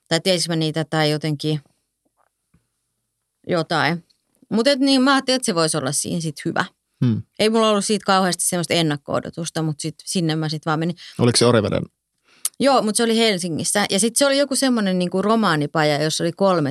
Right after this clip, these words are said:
Speaker 1: tapaamista. Ja tota, ne oli jo aloittanut ne muut. Et sit mä menin vasta silleen kesken sit mukaan.
Speaker 2: Joo. No, oliko siitä hyötyä?
Speaker 1: Joo, oli tosi paljon.
Speaker 2: Millaista?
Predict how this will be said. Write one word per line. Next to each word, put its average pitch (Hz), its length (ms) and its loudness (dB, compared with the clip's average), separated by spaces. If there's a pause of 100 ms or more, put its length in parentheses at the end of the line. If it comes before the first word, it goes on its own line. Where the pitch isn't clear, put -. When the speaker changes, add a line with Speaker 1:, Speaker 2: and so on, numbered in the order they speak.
Speaker 1:
tapaamista. 156 640 -2 (320)
Ja 160 140 -2
tota, 170 340 -2 (1400)
ne 196 60 4
oli 226 160 4
jo 226 100 4
aloittanut 160 640 0
ne 170 80 -2
muut. - 460 -8 (600)
Et 156 120 -2
sit 175 160 -2
mä 165 120 0
menin 160 280 0 (200)
vasta 156 260 -4
silleen 151 280 -2
kesken 156 500 -4
sit 196 220 -8
mukaan. 196 420 -12 (300)
Speaker 2:
Joo. 113 300 -6
No, 127 240 2
oliko 127 220 2
siitä 120 160 -2
hyötyä? 113 400 0 (140)
Speaker 1:
Joo, 262 300 0
oli 233 260 0
tosi 190 260 -10
paljon. 202 400 -8 (360)
Speaker 2:
Millaista? 117 440 0